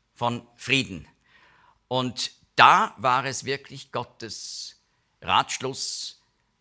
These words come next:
Ahab muss gehen, als Gericht. Und es gab diesen, diesen Zeitpunkt im Krieg, wo er getötet wurde. Und zwar ohne Plan.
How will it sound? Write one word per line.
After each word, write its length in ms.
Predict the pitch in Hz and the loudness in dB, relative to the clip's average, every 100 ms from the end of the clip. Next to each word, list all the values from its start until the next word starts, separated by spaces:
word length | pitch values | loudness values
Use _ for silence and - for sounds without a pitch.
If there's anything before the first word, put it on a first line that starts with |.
| _ | _
Ahab 520 | 101 104 117 117 - - | 4 6 2 -4 -8 -12
muss 420 | 90 104 - - | -10 -10 -10 -10
gehen, 360 | 87 80 62 85 - _ _ _ _ _ _ _ _ | -10 -12 -16 -20 -20 _ _ _ _ _ _ _ _
als 160 | 113 - | -18 -14
Gericht. 540 | 92 90 - - - - _ _ _ _ _ _ _ _ _ _ _ _ _ _ _ - | -12 -12 -16 -20 -20 -20 _ _ _ _ _ _ _ _ _ _ _ _ _ _ _ -6
Und 680 | 110 113 110 - - - - _ _ _ _ _ | -4 -2 -4 -8 -8 -8 -10 _ _ _ _ _
es 160 | 101 - | -12 -4
gab 200 | 104 - | -2 -2
diesen, 360 | 120 113 110 - - - | -6 -6 -8 -14 -16 -10
diesen 420 | 104 101 98 - _ - _ - | -8 -6 -8 -10 _ -20 _ 0
Zeitpunkt 560 | 90 113 - 147 - | 2 2 -2 -6 -6
im 140 | 123 131 | -8 -6
Krieg, 600 | - 104 131 - - - _ _ _ _ _ _ | -8 -8 -10 -16 -20 -20 _ _ _ _ _ _
wo 180 | - 107 | -10 -8
er 240 | 110 101 - _ - | -6 -8 -8 _ -16
getötet 420 | - 131 - - | -8 -6 -6 -12
wurde. 260 | 76 62 - - _ _ - | -18 -18 -20 -20 _ _ -14
Und 80 | 131 | 0
zwar 240 | 139 - | 2 2
ohne 180 | 160 156 | -2 -2
Plan. 360 | 127 139 80 | -2 -2 -4